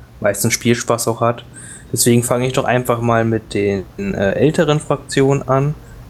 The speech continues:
den Rebellen und, äh, das Imperium. Da erst einmal grob gesagt, äh, ist natürlich für den Einstieg ein schöner, aber auch schwieriger. Weil man hat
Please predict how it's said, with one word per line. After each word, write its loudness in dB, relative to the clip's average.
den 0
Rebellen 2
und, -2
äh, 0
das 0
Imperium. 0
Da 4
erst 2
einmal 2
grob 0
gesagt, 2
äh, -4
ist 0
natürlich 0
für 2
den 2
Einstieg 0
ein 0
schöner, 2
aber 2
auch -4
schwieriger. -2
Weil 2
man 0
hat -2